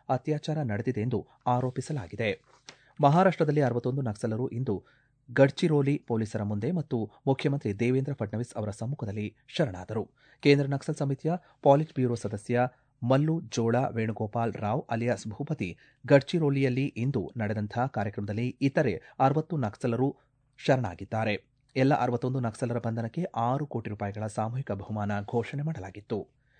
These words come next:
ಛತ್ತೀಸ್ಗಢದ ಸುಕ್ಮಾ ಜಿಲ್ಲೆಯಲ್ಲಿ ಇಂದು ಇಪ್ಪತ್ತೇಳು ಮಾವೋವಾದಿಗಳು ಶರಣಾಗಿದ್ದಾರೆ. ಅವರಲ್ಲಿ ಹತ್ತು ಮಹಿಳಾ ಮಾವೋವಾದಿಗಳು ಸೇರಿದ್ದಾರೆ. ಶರಣಾದ ಈ ಹದಿನಾರು ನಕ್ಸಲರ ಬಂಧನಕ್ಕೆ ಒಟ್ಟು ಐವತ್ತು ಲಕ್ಷ ರೂಪಾಯಿಗಳ ಬಹುಮಾನ ಘೋಷಣೆ ಮಾಡಲಾಗಿತ್ತು. ರಾಜ್ಯ ಪೊಲೀಸ್ ಮತ್ತು ಕೇಂದ್ರ ಮೀಸಲು ಪಡೆಯ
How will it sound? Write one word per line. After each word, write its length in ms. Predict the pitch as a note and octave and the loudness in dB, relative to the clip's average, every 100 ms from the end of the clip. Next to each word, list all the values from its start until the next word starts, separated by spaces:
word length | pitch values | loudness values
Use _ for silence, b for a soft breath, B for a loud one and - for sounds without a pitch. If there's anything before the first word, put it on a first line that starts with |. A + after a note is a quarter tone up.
| b b | b b
ಛತ್ತೀಸ್ಗಢದ 600 | C#3+ - E3+ D3 C#3+ G2+ | 2 4 0 -2 -2 -2
ಸುಕ್ಮಾ 360 | - C3 - D3+ | -2 -2 -2 -4
ಜಿಲ್ಲೆಯಲ್ಲಿ 500 | - A#2 G#2+ A2 A#2+ | -2 -2 -2 -2 -4
ಇಂದು 420 | - B2+ A#2 F2+ | -4 -4 -4 -4
ಇಪ್ಪತ್ತೇಳು 520 | D3 C#3+ D3 C#3+ C#3+ C#3 | -6 -4 -2 -2 -2 -2
ಮಾವೋವಾದಿಗಳು 680 | G2+ G#2+ B2+ G#2 G2+ G#2 | -2 -2 -2 -2 -4 -8
ಶರಣಾಗಿದ್ದಾರೆ. 800 | G#2 G#2 G2 G2 G#2 G#2+ G#2 G2 _ b b | -6 -8 -8 -10 -8 -4 -2 -4 _ b b
ಅವರಲ್ಲಿ 320 | C#3+ D#3 D#3 G#2 | 0 2 0 -2
ಹತ್ತು 280 | C3+ - | -2 -2
ಮಹಿಳಾ 280 | B2+ A2 A#2 | -4 -4 -4
ಮಾವೋವಾದಿಗಳು 600 | G#2 G#2+ C#3 G#2 G#2 G2+ | -4 -4 -4 -6 -6 -8
ಸೇರಿದ್ದಾರೆ. 520 | G2 G#2+ G2+ G#2+ A#2 - B B | -6 -6 -4 0 0 -2 B B
ಶರಣಾದ 500 | D#3+ D#3 E3+ D#3 D3+ | 2 4 2 2 0
ಈ 140 | D3 B2+ | 0 0
ಹದಿನಾರು 520 | A2+ A#2+ B2+ C#3+ D#3 | 0 0 0 0 0
ನಕ್ಸಲರ 460 | G#2+ - A#2 A2+ | -2 -2 -4 -2
ಬಂಧನಕ್ಕೆ 500 | A2 G2+ G#2 G2+ B2+ | -2 -4 -4 -4 -2
ಒಟ್ಟು 360 | A#2+ B2+ - F#2 b b | 0 0 -2 -4 b b
ಐವತ್ತು 340 | C3+ C#3 D3+ C#3 | 2 4 0 -2
ಲಕ್ಷ 220 | A#2 - | -2 -4
ರೂಪಾಯಿಗಳ 400 | B2 G#2 G#2 G#2 | -4 -4 -4 -4
ಬಹುಮಾನ 500 | G#2 A#2+ B2 G2 G2 | -4 -4 -2 -2 -4
ಘೋಷಣೆ 360 | G2 G#2+ C3+ D3 | -6 -6 -4 -4
ಮಾಡಲಾಗಿತ್ತು. 560 | D3+ G2+ F#2 - A2 - _ _ | -4 -4 -6 -2 -2 -4 _ _
ರಾಜ್ಯ 260 | B2 A#2 A#2 | 2 2 0
ಪೊಲೀಸ್ 300 | - C3 - | -2 0 0
ಮತ್ತು 160 | C3+ G#2+ | -4 -4
ಕೇಂದ್ರ 280 | A#2 G#2+ | -4 -4
ಮೀಸಲು 300 | G#2 G#2+ G#2+ | -6 -6 -6
ಪಡೆಯ 280 | G#2 G#2 A#2 | -6 -2 0